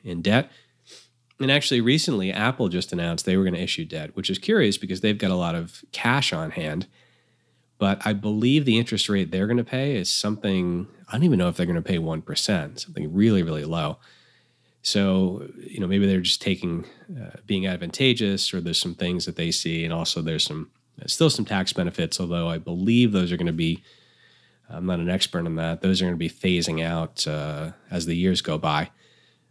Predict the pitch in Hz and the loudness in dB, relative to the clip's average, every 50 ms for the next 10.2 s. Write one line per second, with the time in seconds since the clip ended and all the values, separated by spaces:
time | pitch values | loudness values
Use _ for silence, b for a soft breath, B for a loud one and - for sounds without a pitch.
0 | b b - 117 107 107 104 - _ _ _ _ _ _ _ _ _ _ _ _ | b b 4 4 4 4 4 0 _ _ _ _ _ _ _ _ _ _ _ _
1 | _ _ _ - 156 147 117 101 95 95 - 117 - - 147 139 139 143 131 127 | _ _ _ 2 4 6 6 4 4 2 0 0 0 0 0 2 4 4 4 4
2 | 120 113 - - 110 101 95 90 92 90 90 92 87 98 101 101 - - - - | 4 2 0 0 0 2 2 2 2 2 0 0 2 2 0 2 0 -2 -6 -8
3 | - - - - - - 120 107 92 90 95 95 98 101 98 95 - - - 95 | -16 -16 -16 -14 -14 -8 -4 -2 0 2 4 4 4 4 2 0 -4 -10 -6 -2
4 | 90 90 95 - - 110 104 - 90 82 - - - - 82 80 76 76 78 - | 0 0 2 2 2 0 2 2 2 0 0 -2 -6 -6 -6 -4 -4 -4 -4 -6
5 | - - - 73 80 - - - 80 82 82 80 80 - - - - 78 69 69 | -6 -6 -8 -6 -4 -4 -2 -2 -2 -4 -4 -4 -6 -6 -6 -4 -4 -4 -6 -8
6 | 71 76 - - - - 80 78 - - 80 78 76 76 - - - 90 92 92 | -10 -14 -18 -18 -16 -12 -12 -10 -8 -4 -4 -2 -2 -2 -2 -2 -2 -2 -2 -2
7 | - - - - 90 - _ _ _ _ _ _ _ _ _ _ _ _ _ _ | -2 -4 -8 -10 -10 -14 _ _ _ _ _ _ _ _ _ _ _ _ _ _
8 | _ _ - - - - 143 131 127 123 123 b b b b b b b b b | _ _ -8 -2 2 4 6 6 4 4 0 b b b b b b b b b
9 | b b b b b b - - - 165 175 208 214 175 147 139 139 135 131 113 | b b b b b b -4 0 4 4 6 6 6 6 6 6 6 6 6 8
10 | 113 107 104 - | 6 6 4 2